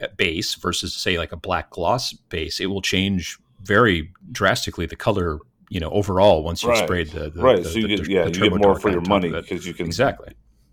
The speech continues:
Speaker 2: Yeah.
Speaker 1: Absolutely.
Speaker 2: That's awesome.
Speaker 1: If you need to add some color to your tabletop life, Turbo Dork has you covered. Check with your local retailer or hit the Turbo Dork website at W W W dot turbo dork dot com. And thank you to Turbo Dork for sponsoring the Game four podcast.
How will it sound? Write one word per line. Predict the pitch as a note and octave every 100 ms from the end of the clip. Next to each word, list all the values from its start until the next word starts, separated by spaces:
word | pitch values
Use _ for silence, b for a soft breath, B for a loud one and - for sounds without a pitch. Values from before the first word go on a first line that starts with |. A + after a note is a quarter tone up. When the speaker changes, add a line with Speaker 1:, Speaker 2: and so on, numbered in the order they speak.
| _ -
Speaker 2:
Yeah. | - - - _ _ _ _ -
Speaker 1:
Absolutely. | E2+ - A2 E2
Speaker 2:
That's | D#2+ -
awesome. | - - - - - -
Speaker 1:
If | - D3
you |
need | G3+ E3
to | D3
add | D3
some | B2+
color | A2 C#3+ B2+
to | G2+
your | F#2+ D#3+
tabletop | G#2 D#2 - C#2+
life, | D2+ D2 A#2 -
Turbo | - F#3
Dork | C3+ A#2+ G#2+
has | - A#2 B2
you | B2
covered. | - F2 C#2+ - -
Check | - G#2+ -
with | G#2
your | F2+
local | F#2 A2+ D#2+
retailer | G2 B2+ D#2 E2 C3
or | A#2 C3+
hit | D3
the | -
Turbo | - E3 D#3+
Dork | D#3 D3+
website | D#3 D3+ C#3+ D#2 D2
at | D2
W | C#2+ F2 B2+
W | B2 C3 B2 A#2+
W | B2 G#2 D#2
dot | D#2 D2 -
turbo | D3 D3 F2
dork | D2+ C#2+ -
dot | - F#2+ -
com. | B2 E2+ A#1 - B B B
And | G2+
thank | G#3 F#3+
you | D2+
to | C#2
Turbo | - D#3 F#2+
Dork | D2+ D2 -
for | - -
sponsoring | - F#3 - D#2+ E2+
the |
Game | G#2 E2 D#2
four | E2+ F#2
podcast. | G2+ D2+ - - -